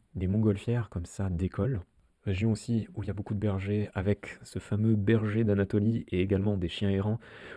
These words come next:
où, euh, Sylvain Tesson raconte quelques anecdotes, des problèmes. Moi-même, j'ai des amis qui m'ont raconté que parfois, elles avaient planté leur tente et puis des chiens étaient venus comme ça au matin. Mais à chaque fois, euh, ça s'est toujours, euh, à peu près bien fini.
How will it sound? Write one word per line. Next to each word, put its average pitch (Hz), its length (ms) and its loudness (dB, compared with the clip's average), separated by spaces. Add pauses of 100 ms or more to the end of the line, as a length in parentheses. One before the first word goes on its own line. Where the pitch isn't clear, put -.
où, 135 300 12
euh, 104 160 12
Sylvain 110 240 8
Tesson 113 280 4
raconte 107 360 2
quelques 98 360 0
anecdotes, 101 520 6
des 95 100 0
problèmes. 98 480 2
Moi-même, 90 380 2
j'ai 85 80 -2
des 85 120 -4
amis 87 140 -2
qui 87 140 -12
m'ont 82 80 -6
raconté 82 440 -10
que - 120 -16
parfois, - 480 -8
elles 80 120 -8
avaient 82 140 -8
planté 90 300 -6
leur 87 160 -10
tente 90 280 -12
et - 80 -18
puis - 140 -12
des 90 120 -6
chiens 90 280 -8
étaient 90 140 -14
venus 87 160 -8
comme 87 160 -10
ça - 120 -10
au 90 60 -2
matin. 87 300 -4 (440)
Mais 104 100 8
à 170 60 10
chaque 123 160 6
fois, 131 200 10
euh, 107 280 10
ça - 140 -6
s'est 107 180 0
toujours, 117 380 4
euh, 85 220 4 (180)
à 107 80 4
peu 120 80 4
près 120 160 2
bien 104 140 2
fini. 98 340 2